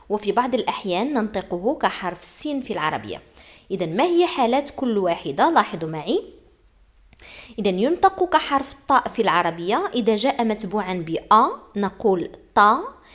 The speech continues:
إذا جاء متبوعًا ب أو نقول ت، إذا جاء متبوعًا ب أو نقول تو. أيضًا الحالة الأخرى هو أن يكون متبوعًا بحرف ساكن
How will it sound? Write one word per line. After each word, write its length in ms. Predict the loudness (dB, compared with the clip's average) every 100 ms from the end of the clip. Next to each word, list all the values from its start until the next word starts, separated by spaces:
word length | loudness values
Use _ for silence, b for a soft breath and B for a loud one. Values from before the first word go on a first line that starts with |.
| B B
إذا 180 | 0 2
جاء 360 | 4 2 2
متبوعًا 380 | 0 0 0 2
ب 280 | 0 0 -2 2
أو 260 | 4 4 0 -2 -2
نقول 500 | -2 -2 -4 -4 -6 -16 _ 4
ت، 40 | 6 6 4 -2 -12 B B B
إذا 160 | -4 0
جاء 340 | 0 2 2
متبوعًا 360 | 2 0 0 0
ب 340 | 0 0 -2 4
أو 300 | 6 6 2
نقول 540 | 0 -2 -2 -6 -4 -6 -16 _
تو. 320 | 2 2 2 -4 -20 _ _ B B B B
أيضًا 320 | 2 4 2 2 2
الحالة 420 | 2 2 0 0
الأخرى 400 | 0 -2 -4 0
هو 300 | 2 2 2
أن 300 | 2 2 -2
يكون 500 | 0 -2 -2 -2 -2
متبوعًا 560 | -2 -4 -4 -4 -2 -4
بحرف 420 | -4 -2 -2 -2 -6
ساكن 800 | -4 -2 -2 -4 -6 -6 -8